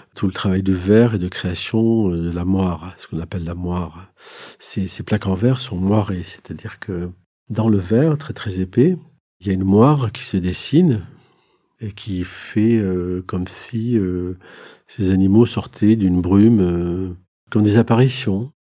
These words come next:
Ce ne sont pas des plaques en verre, euh, transparentes unies, elles sont transparentes, hein, mais une moire qui fait qu'on dirait qu'ils sortent, en fait, euh, de la végétation, qu'ils apparaissent. C'est, c'est des apparitions.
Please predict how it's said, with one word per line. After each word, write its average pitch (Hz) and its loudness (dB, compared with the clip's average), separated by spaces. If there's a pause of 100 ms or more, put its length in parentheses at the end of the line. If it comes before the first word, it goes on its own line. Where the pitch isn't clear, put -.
(300)
Ce - -14
ne 92 -12
sont 98 -4
pas 104 0
des 95 -4
plaques 110 -2
en 95 -2
verre, 98 0
euh, 82 -6
transparentes 90 -6
unies, 131 2
elles 196 2
sont 90 -8
transparentes, 156 -6
hein, 107 -8
mais 90 -8 (600)
une 92 -6
moire 110 2
qui 92 -4
fait 120 2
qu'on 85 -4
dirait 90 -2
qu'ils 92 -8
sortent, - -4
en - -8
fait, - -8
euh, 87 -8
de 92 -4
la 87 -2
végétation, 90 -6 (560)
qu'ils 87 -10
apparaissent. 87 -8 (360)
C'est, - -10
c'est - 0
des 101 0
apparitions. 92 -8